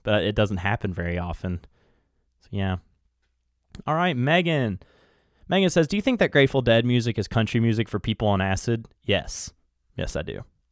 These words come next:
Yep. No, I'm just, <laughs> I'm just kidding, man. People just that have never listened to the Grateful Dead or, like,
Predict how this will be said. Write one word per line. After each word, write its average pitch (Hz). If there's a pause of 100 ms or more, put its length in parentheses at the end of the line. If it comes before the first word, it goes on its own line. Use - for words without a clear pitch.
(180)
Yep. - (640)
No, 139
I'm 143
just, - (340)
<laughs> -
I'm 165
just 143
kidding, 113
man. 170 (1900)
People 208
just 156 (280)
that 131
have 127
never 123
listened 113
to 123
the 123
Grateful 123
Dead 117 (220)
or, 107
like, 92